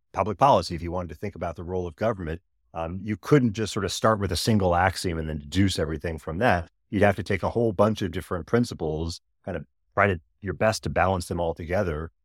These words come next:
um, and then come up with some highly imperfect solution. For the libertarians in the nineteenth century, everything is, is much more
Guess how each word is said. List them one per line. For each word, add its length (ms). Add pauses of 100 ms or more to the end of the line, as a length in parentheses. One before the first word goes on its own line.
(200)
um, 600
and 160
then 440 (300)
come 200
up 180
with 140
some 480
highly 340
imperfect 380
solution. 480 (240)
For 100
the 80
libertarians 640
in 60
the 60
nineteenth 400
century, 540 (320)
everything 420
is, 320
is 160
much 240
more 300